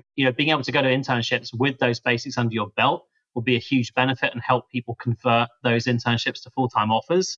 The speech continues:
So hitting the ground running, certainly, or, it, you know, helping them get internships. And then, of course, uh, if they've already done an accounting bachelor or finance bachelor,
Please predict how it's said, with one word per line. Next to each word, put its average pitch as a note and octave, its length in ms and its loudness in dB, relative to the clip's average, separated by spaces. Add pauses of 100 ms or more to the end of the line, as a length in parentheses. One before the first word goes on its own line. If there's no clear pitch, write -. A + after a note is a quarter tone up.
So C#3+ 140 2
hitting F#3 220 2
the D#3 60 2
ground C3 260 2
running, B2+ 240 2
certainly, A#2+ 480 0
or, B2 300 -2
it, C#3 260 -6
you B2+ 80 0
know, A2 100 0
helping D3 320 2
them A#2+ 140 2
get A#2+ 160 0
internships. A#2 800 -2 (140)
And D#3 120 4
then, E3 80 2
of D#3 80 -2
course, - 500 -2
uh, C#3 200 2
if D3 160 -2
they've C3+ 200 2
already C#3+ 300 2
done B2 480 2
an A#2 120 0
accounting A#2+ 600 0
bachelor A#2+ 380 0
or A2 80 -4
finance A#2 300 -4
bachelor, B2 480 0